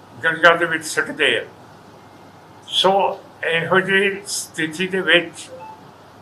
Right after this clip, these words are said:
ਦੋ ਹਜ਼ਾਰ ਚੌਵੀ ਦੇ ਵਿੱਚ ਅਸੀਂ ਇਲੈਕਸ਼ਨਾਂ 'ਚ ਜਾ ਰਹੇ ਹਾਂ। ਸਾਰੇ ਕਹਿੰਦੇ ਆ ਗਰੀਬੀ ਹਟਾਵਾਂਗੇ, ਸਾਰੇ ਕਹਿੰਦੇ ਆ ਇਹ ਕਰਾਂਗੇ, ਉਹ ਕਰਾਂਗੇ। ਤੁਹਾਨੂੰ ਪਤਾ ਹੈ, ਇੱਕ ਹੀ ਆਦਮੀ ਹੁਣੇ ਸਾਡੇ ਸੰਗਰੂਰ ਦੇ ਵਿੱਚ, ਗਰੀਬ ਆਦਮੀ,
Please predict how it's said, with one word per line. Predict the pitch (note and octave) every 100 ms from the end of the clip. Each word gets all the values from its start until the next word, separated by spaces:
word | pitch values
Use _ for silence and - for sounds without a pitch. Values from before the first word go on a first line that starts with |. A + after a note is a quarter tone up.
| - - -
ਦੋ | C#3+ E3+ F3+ F3
ਹਜ਼ਾਰ | F3+ F3+ F3
ਚੌਵੀ | D#3+ E3+ G3
ਦੇ | F3+
ਵਿੱਚ | E3 F3 E3+ - - - -
ਅਸੀਂ | E3+ F3 F3
ਇਲੈਕਸ਼ਨਾਂ | D#3+ D#3+ - D#3 D#3+
'ਚ | D#3 -
ਜਾ | D3 C#3+
ਰਹੇ | C#3 C#3+ B2
ਹਾਂ। | - - - - - - - - - - -
ਸਾਰੇ | - - C#3+ E3+ F#3
ਕਹਿੰਦੇ | F3+ F3 E3+ F#3
ਆ | F3
ਗਰੀਬੀ | C3+ C#3+ C#3 E3+ F3
ਹਟਾਵਾਂਗੇ, | E3+ E3 E3 E3 E3+ D#3+ D#3+
ਸਾਰੇ | D#3+ D3+ D#3+ E3
ਕਹਿੰਦੇ | E3 D#3 D3+ E3
ਆ | D3+
ਇਹ | D#3 E3+
ਕਰਾਂਗੇ, | E3+ D#3 D#3 D3 C#3+
ਉਹ | D#3+ -
ਕਰਾਂਗੇ। | D#3+ D#3 D#3 D#3 D#3 - - - - - - - - - -
ਤੁਹਾਨੂੰ | D3+ D3+ D#3
ਪਤਾ | D#3 D3+ E3+
ਹੈ, | E3+ E3+ -
ਇੱਕ | F3 E3+ F#3
ਹੀ | F#3+
ਆਦਮੀ | E3+ D3+ D3+ D#3+ E3
ਹੁਣੇ | D3+ D3+ D3+ E3
ਸਾਡੇ | - D#3 D#3+
ਸੰਗਰੂਰ | D#3 D#3+ D#3 D#3 E3 E3
ਦੇ | E3+
ਵਿੱਚ, | D#3 D#3+ - C3+
ਗਰੀਬ | B2 D3+ G3+ F#3
ਆਦਮੀ, | D#3 D3+ C#3+ B2+